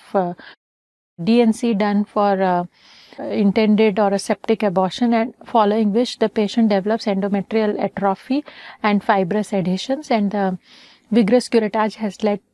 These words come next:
to the problems of hypomenorrhea and amenorrhea. So these dense adhesions in the uterine cavity, as evidenced by hysteroscopy, is called as Asherman syndrome. And then, uh, we can also diagnose submucous fibroids and endometrial polyps,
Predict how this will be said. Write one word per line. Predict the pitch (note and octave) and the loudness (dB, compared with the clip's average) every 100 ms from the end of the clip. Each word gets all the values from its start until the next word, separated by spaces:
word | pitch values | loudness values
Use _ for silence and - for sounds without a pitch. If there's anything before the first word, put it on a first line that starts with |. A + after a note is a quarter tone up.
| _ | _
to | A3+ | 0
the | G#3+ G#3+ _ - | 0 -2 _ 0
problems | G3+ F#3 G3 - | 0 0 -4 -2
of | B3+ | -4
hypomenorrhea | - G3 - G#3 G3+ G3 G3 G3+ G3 | -2 -4 -2 0 0 0 -2 -2 -2
and | A3 | -4
amenorrhea. | B3 G3+ F#3+ F3 E3+ F3 B3 - _ _ _ _ _ _ _ - - | -2 0 0 -2 -2 -4 -6 -12 _ _ _ _ _ _ _ -20 -10
So | - A#3 | -2 0
these | B3 C4 - | 4 2 2
dense | G#3+ A3+ A3+ | 2 2 2
adhesions | A3 A3 - A#3 A3+ | 2 2 2 0 0
in | A3+ G3+ | 0 0
the | A3+ | 0
uterine | G#3 G3+ - A3 G#3+ G3 | 2 0 -2 0 0 0
cavity, | G#3 G3 G3 A#3 | 0 0 -2 -2
as | G#3+ G3+ | -2 -2
evidenced | G#3 G3 G#3+ G#3 - | -2 -2 -2 -2 -2
by | G#3+ | -4
hysteroscopy, | G3+ - A3 - - F#3+ A#3 D#4+ - - - - - _ - | -4 -6 -10 -8 -10 -8 -6 -8 -12 -20 -20 -20 -20 _ -4
is | A3 - | -4 -2
called | G#3+ G3 F#3+ | -2 -2 0
as | D4 - - - - - | -2 -4 -18 -20 -10 -2
Asherman | G3+ - G3+ G3 G#3 A3+ | -2 0 -2 2 0 0
syndrome. | - F#3 F3+ F3+ - - - - _ | -2 -2 -2 -6 -10 -20 -20 -20 _
And | B3+ A3 | 0 2
then, | B3+ C4+ - G#3+ | 2 0 0 2
uh, | A3+ G3+ F#3+ G3 | 2 2 2 0
we | A3 A3+ | 0 0
can | A#3+ | 2
also | A3 G#3+ C4 | 2 2 2
diagnose | A#3 G#3 G#3 A3+ - | 2 0 0 -4 0
submucous | G#3 G3+ G#3 - A3 - | 0 2 2 0 -4 0
fibroids | G3+ F#3+ F3 G#3 G3+ A3 | 0 0 -2 -2 -2 -2
and | G#3+ | -2
endometrial | G#3 G#3 G3+ G3 A3 G3+ | 0 0 0 -2 -6 -4
polyps, | G3 F#3+ C4 - | -2 0 -2 -4